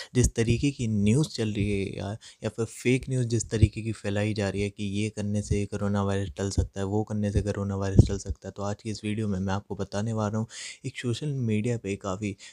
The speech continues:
वीडियो वायरल हो रही है कि लहसुन खाने से कोरोना वायरस के खतरे को कम किया जा सकता है। तो हमने सोचा कि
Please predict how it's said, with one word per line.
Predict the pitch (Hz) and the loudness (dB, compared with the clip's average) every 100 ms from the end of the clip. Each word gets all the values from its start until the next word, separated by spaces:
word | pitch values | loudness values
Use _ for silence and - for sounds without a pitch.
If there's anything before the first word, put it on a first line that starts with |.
| - | -8
वीडियो | 104 104 107 | 0 2 4
वायरल | 98 98 101 107 | 2 2 0 0
हो | 101 | 0
रही | 101 101 | 0 -2
है | 101 | -4
कि | 107 101 | -4 -4
लहसुन | 95 98 98 - 127 127 | -2 0 -2 -2 -4 -6
खाने | - 98 107 | -6 -4 -4
से | 110 - 53 62 104 | -4 -8 -10 -8 -10
कोरोना | - 92 107 117 | -6 -2 -2 -2
वायरस | 82 62 101 | -2 -2 -4
के | - 110 | -6 -10
खतरे | - 92 110 117 | -10 -8 -4 -4
को | - 104 | -2 -6
कम | - 110 117 | -2 -4 -2
किया | 53 | -6
जा | - - | -6 -10
सकता | - - 95 | -14 -14 0
है। | - 82 - - | 2 2 -4 -6
तो | 104 98 | 0 2
हमने | 101 104 113 | 2 2 2
सोचा | 110 104 117 | 2 2 0
कि | 110 107 | 0 0